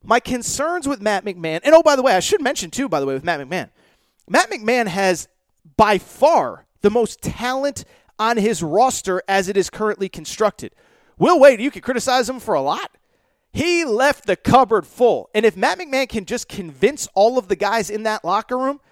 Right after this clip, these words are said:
Eric Gaines, Mwani Wilkinson, um, and we're gonna assume the seniors leave and anybody, anybody that's gonna get drafted in the first round like Tari Eason leaves. But the guys that are, that are still in that locker room, again, Eric Gaines, uh, Mwani Wilkinson,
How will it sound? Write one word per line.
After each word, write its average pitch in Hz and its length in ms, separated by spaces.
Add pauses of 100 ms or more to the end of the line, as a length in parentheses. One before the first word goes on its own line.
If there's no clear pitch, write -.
(420)
Eric 220 280
Gaines, 220 300
Mwani 196 460
Wilkinson, 226 720 (340)
um, 190 320
and 262 160
we're 311 120
gonna 262 160
assume 214 340
the 196 80
seniors 190 480
leave 190 320
and 170 100
anybody, 190 400
anybody 196 340
that's 175 180
gonna 185 120
get 175 140
drafted 175 320
in 170 60
the 160 60
first 180 280
round 175 180
like 156 120
Tari 160 280
Eason 202 300
leaves. 123 240 (380)
But 240 120
the 262 80
guys 339 320
that 240 100
are, 214 120
that 214 180
are 180 280
still 285 420
in 240 160
that 226 180
locker 208 300
room, 285 240 (560)
again, 185 360
Eric 220 280
Gaines, 196 540
uh, 165 320 (100)
Mwani 208 460
Wilkinson, 180 720